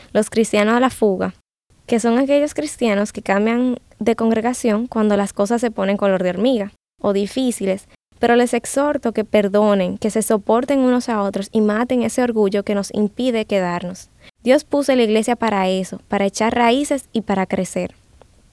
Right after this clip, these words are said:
Aprecio a cada uno de los hermanos que de alguna manera u otra ha depositado palabras de Cristo y hechos que me han hecho crecer y palpar destellos de lo que Cristo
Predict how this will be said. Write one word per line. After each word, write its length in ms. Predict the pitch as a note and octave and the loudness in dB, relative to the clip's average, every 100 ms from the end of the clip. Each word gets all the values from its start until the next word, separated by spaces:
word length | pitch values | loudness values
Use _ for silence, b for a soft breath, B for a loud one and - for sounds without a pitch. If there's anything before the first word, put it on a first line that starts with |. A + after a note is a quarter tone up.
| _ _ _ - | _ _ _ 0
Aprecio 460 | A#3 - B3 D4 | 2 4 2 2
a 40 | D#4 | -2
cada 340 | - C#4+ F4 | 0 0 0
uno 220 | D#4 C#4 | 2 4
de 80 | B3+ | 4
los 160 | B3 B3 | 2 2
hermanos 440 | A3+ G#3 G3+ G#3 | 2 4 2 -2
que 140 | - G#3 | -2 0
de 80 | |
alguna 420 | G#3 G3+ A3 D#4+ E4+ | 0 0 0 -2 -2
manera 380 | D4 B3+ A3+ | 0 0 0
u 120 | G#3+ G3+ | 0 0
otra 340 | F#3+ G#3 G#3 _ _ | 0 -4 -10 _ _
ha 100 | A#3 | 0
depositado 800 | B3+ C4+ C#4+ C#4+ B3+ A#3+ A#3+ B3+ - - | 2 2 -2 -2 0 0 2 -2 -4 -2
palabras 480 | A#3 A3 G#3 B3 - | 2 2 2 0 0
de 140 | B3+ | -2
Cristo 420 | - A3+ A3+ B3+ | 0 0 0 0
y 160 | A3 G#3+ | 0 2
hechos 500 | B3 A#3 - G3 - _ _ | 2 0 -4 -8 -12 _ _
que 120 | A#3+ | 2
me 220 | A3 G#3+ A3 | 4 4 2
han 200 | A#3+ C4 | 2 2
hecho 280 | C#4 D4+ | 2 0
crecer 560 | D4 C#4+ - A#3+ G#3+ G3+ | -2 -2 -2 -2 0 0
y 120 | A3+ | -4
palpar 440 | - G#3+ G#3 G#3+ A#3 | 0 0 2 0 2
destellos 540 | C4+ - A3+ G3+ G#3 | -2 0 0 0 0
de 100 | G#3+ | 0
lo 120 | G3+ | 0
que 100 | G3 | -2
Cristo 580 | - G#3+ B3+ - G#3 G#3+ | -4 -2 -2 0 0 -2